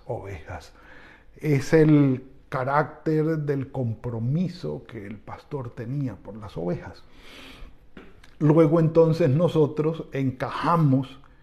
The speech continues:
en el punto de que yo conozco mis ovejas y las mías me conocen. Es supremamente importante,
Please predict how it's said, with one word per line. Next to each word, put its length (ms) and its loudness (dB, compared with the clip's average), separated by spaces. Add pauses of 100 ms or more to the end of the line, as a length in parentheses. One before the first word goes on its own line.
(280)
en 200 2
el 160 4
punto 460 2
de 200 2
que 260 -10
yo 240 -4
conozco 540 0
mis 200 0
ovejas 560 -2
y 120 -6
las 200 -6
mías 340 0
me 200 -2
conocen. 560 -8 (680)
Es 280 -6
supremamente 880 -2
importante, 680 -12